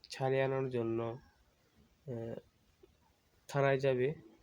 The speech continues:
ওই চাচা, চাচাকে নিয়ে, রহিম চাচাকে নিয়ে। So রহিম চাচাকে নিয়ে যেতে মনে পারবে না, রহিম চাচাকে মার দিবে পথে,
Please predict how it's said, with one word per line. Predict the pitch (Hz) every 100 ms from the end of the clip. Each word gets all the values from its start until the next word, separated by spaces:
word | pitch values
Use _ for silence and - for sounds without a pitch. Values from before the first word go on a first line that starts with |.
| _ _ _ _ _ _ _ _ _ _ _ _ _ _ _ _ _ -
ওই | 127 117 120 - _ -
চাচা, | 143 139 139 -
চাচাকে | 143 139 135 120
নিয়ে, | 120 120 98 127
রহিম | 131 143 123
চাচাকে | 123 131 120
নিয়ে। | 120 113 - _ _ _ _ _ _ _
So | - 135
রহিম | 139 151 139
চাচাকে | 135 135 135 135 131
নিয়ে | 131 139
যেতে | 131 135 135
মনে | 131 117
পারবে | 123 117 113
না, | 117 135 143 _ _ -
রহিম | 123 117
চাচাকে | 113 117 120 117
মার | 113 113 120 120
দিবে | 120 117 135 _ _ _ _
পথে, | 123 120 131